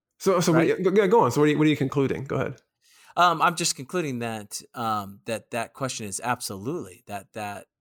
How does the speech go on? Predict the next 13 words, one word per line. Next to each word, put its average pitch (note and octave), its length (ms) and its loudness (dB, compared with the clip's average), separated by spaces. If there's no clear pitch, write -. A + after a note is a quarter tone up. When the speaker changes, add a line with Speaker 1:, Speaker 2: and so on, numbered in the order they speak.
Speaker 2:
um, G2 340 -10
if A2+ 140 -12
that B2 240 -4
person, A#2 460 -8
because B2+ 200 -8
that's C#3 180 -2
what C#3 100 -8
we B2+ 100 -2
believe A#2+ 320 -4
why, A2+ 140 -6
why A2+ 120 -4
abortion's G#2+ 520 -8
wrong, A#2 360 -6